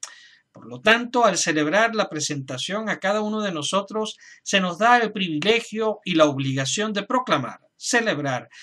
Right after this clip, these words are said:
y servir ese don de la vida que es entregada a nuestro cuidado y no a ser su propietario.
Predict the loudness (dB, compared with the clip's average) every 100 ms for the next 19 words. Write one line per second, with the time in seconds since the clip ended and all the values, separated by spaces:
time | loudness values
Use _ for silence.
0 | -20 -6 -2 0 0 0 -2 0 0 -2
1 | 0 0 0 -2 -2 0 0 0 0 -4
2 | -6 -20 _ -8 -6 -4 -4 -2 4 4
3 | 6 4 2 -2 -4 -6 -2 2 2 4
4 | 2 0 0 2 2 0 -2 -2 -4 -6
5 | -14 -18 -16 -16 -16 _